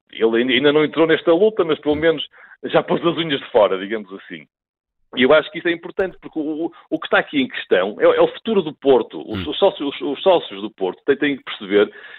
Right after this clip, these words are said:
Speaker 1: que o futuro do Porto está, está, está em perigo. O Porto, pelo, pela sua debilidade financeira, pode ter em causa a sua grandeza, a sua grandeza futura, ou pode ter em causa, eh, dominar como domina hoje em dia a sad. O Porto hoje em dia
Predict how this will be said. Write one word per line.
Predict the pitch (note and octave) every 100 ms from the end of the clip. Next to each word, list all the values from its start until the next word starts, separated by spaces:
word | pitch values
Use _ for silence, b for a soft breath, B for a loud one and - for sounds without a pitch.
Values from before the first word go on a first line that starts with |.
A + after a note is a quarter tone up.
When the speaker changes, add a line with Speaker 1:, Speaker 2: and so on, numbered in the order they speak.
| B
Speaker 1:
que | D3+
o | -
futuro | - G3+ F#3+ D3
do | A#2+
Porto | - C#3+ D3+
está, | - F#3 D#3+
está, | G#2+ F#3 E3
está | - F3+
em | F3
perigo. | F#3+ F3+ C#3+
O | C3+
Porto, | - E3+ - - - b b b
pelo, | - D#3 D3 C3+ - _ _ _ _ _
pela | C#3+ D3 A#2+
sua | - D#3+ C#3+
debilidade | A#2 C#3+ C3 C#3+ C3+ -
financeira, | B2+ B2 G#2+ A2+ G2+ G#2+ C3+ - b _ -
pode | A#2+ -
ter | C3+
em | C3+
causa | C3 C#3 D3+ E3
a |
sua | - E3+
grandeza, | D#3+ E3 C#3+ F3 E3 F3+ F3 _ -
a | -
sua | E3+
grandeza | D#3 E3 E3+ E3+
futura, | - - F#3+ F#3 F#3 B B
ou | -
pode | G2+ C3+ B2+ -
ter | C#3 A#2
em | A2
causa, | B2 A#2+ B2+ D#3+ D#3+ b b -
eh, | D#3+ E3 D#3+ D#3 D3+ C#3+ C3 A#2
dominar | D3+ D3 D#3+ C#3
como | - B2+
domina | B2 C3+ C#3+
hoje | C#3+ B2+
em | C#3
dia | C#3 D#3+ E3+ D#3+ E3
a | -
sad. | F#3 E3+
O | D#3+
Porto | - G2 G#2
hoje | G#2 A2+
em |
dia | A#2 D3+